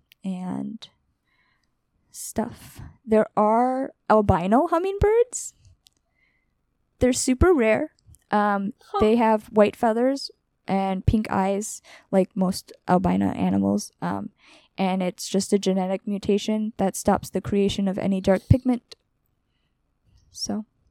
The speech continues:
Speaker 1: they're pretty cool.
Speaker 2: That's
Speaker 1: I saw
Speaker 2: cool.
Speaker 1: some pictures. They're pretty.
Speaker 2: I'll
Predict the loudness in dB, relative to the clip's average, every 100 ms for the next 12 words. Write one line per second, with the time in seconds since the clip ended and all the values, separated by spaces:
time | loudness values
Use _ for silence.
0 | _ _ _ _ 4 4 2 -2 0 0
1 | -2 -6 _ -4 -2 -2 -2 -2 -2 -4
2 | -10 -10 -20 _ _ _ _ _ _ _
3 | _ -6 -4 -4 -4 -8 -16 -20 -20 _
4 | _ -8 -6 -8